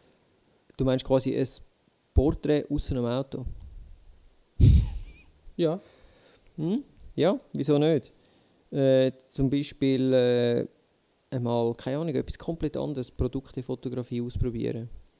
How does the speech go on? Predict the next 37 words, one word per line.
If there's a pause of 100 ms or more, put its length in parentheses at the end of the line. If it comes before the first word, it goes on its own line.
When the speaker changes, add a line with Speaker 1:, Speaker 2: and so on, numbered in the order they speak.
(580)
Speaker 1:
Habe
ich
mal
gemacht. (560)
Einen
vorigen
Nachmittag
gehabt,
mir
war
langweilig
gewesen.
Ich
habe
versucht, (360)
eine
Colaflasche, (960)
äh, (240)
richtig
einzuleuchten
und
abzulichten,
so
wie
man
sie
halt
aus
der
Werbung
kennt.
Und
ich
musste
sagen,
holy
moly,